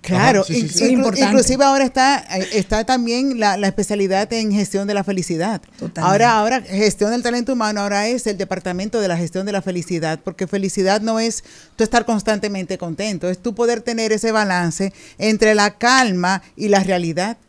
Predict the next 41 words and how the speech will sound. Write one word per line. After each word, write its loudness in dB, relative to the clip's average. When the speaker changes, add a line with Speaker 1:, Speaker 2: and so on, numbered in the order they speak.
Speaker 1:
Te -4
mantiene -4
tranquilo 0
y -2
te -2
mantiene -4
en -4
calma. -4
Entonces, -4
la 0
gestión 0
de -4
la -4
felicidad 0
también -6
es -4
un -4
elemento. -4
¿Cuáles 6
son 2
las, 2
los 2
que -2
podemos, 0
eh, 6
ir 4
integrando 2
para 2
que 2
el 0
personal -2
pueda 0
reducir -2
el -2
estrés? -6
Precisamente -6
eso. -8
Facilitemos -2
el, -8
el -12
transporte, -10